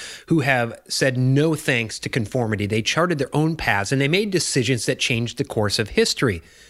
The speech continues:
Folks like Da Vinci, George Washington, Albert Einstein, Rosa Parks, Amelia Earhart, Martin Luther King Junior,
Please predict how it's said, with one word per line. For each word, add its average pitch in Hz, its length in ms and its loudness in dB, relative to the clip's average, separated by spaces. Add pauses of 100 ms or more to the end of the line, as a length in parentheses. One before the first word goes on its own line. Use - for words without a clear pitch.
(120)
Folks 127 280 2
like 113 240 2 (300)
Da 123 80 0
Vinci, 110 480 0 (340)
George 139 340 2
Washington, 104 720 0 (200)
Albert 147 280 4
Einstein, 117 480 0
Rosa 147 260 4
Parks, 117 380 2
Amelia 156 480 4
Earhart, 123 420 2
Martin 190 280 0
Luther 180 180 0
King 143 260 0
Junior, 131 520 4